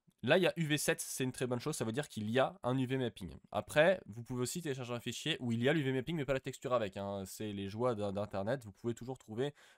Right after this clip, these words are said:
euh, des items trois D dans lesquels vous allez ne pas pouvoir avoir tout.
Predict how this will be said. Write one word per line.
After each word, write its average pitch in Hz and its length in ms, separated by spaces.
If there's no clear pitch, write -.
euh, 95 260
des 104 560
items 120 280
trois 113 180
D 131 140
dans 123 140
lesquels 117 300
vous 104 220
allez 120 180
ne 110 140
pas 139 280
pouvoir 120 500
avoir 110 320
tout. 175 260